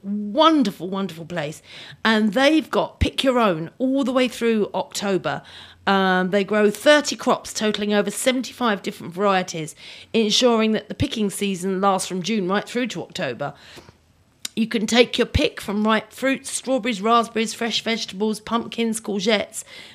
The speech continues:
peas, even seasonal sunflowers and dahlias. All crops are easily available by, uh, accessible by car, and there's plenty of free parking on the site. So enjoy a great day out in the fresh air with the family.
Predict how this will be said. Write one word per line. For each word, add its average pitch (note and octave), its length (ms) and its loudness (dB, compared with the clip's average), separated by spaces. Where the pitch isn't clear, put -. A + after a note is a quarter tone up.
peas, A3+ 540 4
even C4+ 360 2
seasonal A3+ 460 0
sunflowers G3+ 560 0
and F#3+ 100 -2
dahlias. E3 460 0
All D4+ 240 6
crops - 380 0
are G#3 80 0
easily A#3 480 2
available G3 420 0
by, E3+ 220 -4
uh, G#3 120 0
accessible G3 600 -2
by F3+ 160 -4
car, A3+ 520 4
and A3 100 2
there's A3 140 2
plenty B3 840 0
of F3 120 -6
free F#3 240 -4
parking F3 560 -6
on F3 260 -2
the E3+ 80 -2
site. - 460 -4
So A#3 300 2
enjoy B3 360 4
a D#4+ 60 2
great A#3+ 300 2
day G#3 140 2
out F#3+ 200 -2
in G3 80 -8
the G3 60 -4
fresh - 260 -4
air E3+ 100 -2
with F3 120 -4
the F3 80 -12
family. E3 420 -2